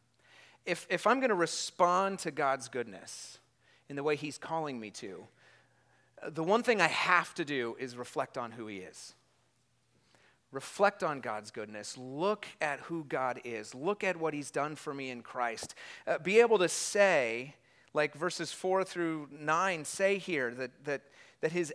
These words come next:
acts are mighty, that, that his majesty is glorious and splendorous. I don't even know if that's a word.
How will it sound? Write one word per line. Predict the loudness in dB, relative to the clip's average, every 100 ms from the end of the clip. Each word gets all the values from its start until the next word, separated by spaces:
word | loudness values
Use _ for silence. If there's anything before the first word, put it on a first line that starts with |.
| -8
acts | -6 -4 -2
are | -2
mighty, | -2 -2 0 0 -2 -4
that, | -2 -2 -2
that | -2
his | -2 -6
majesty | -4 0 2 0 -4 -4 -2 -2
is | -4 -8
glorious | -10 -6 0 2 2 2 0 -4 -8
and | -8
splendorous. | -8 -8 -8 -8 -12 _ _ 2 4 4 2 0 0 -6
I | -10
don't | -10
even | -6
know | -4
if | -2
that's | -2
a | -2
word. | 0 2 2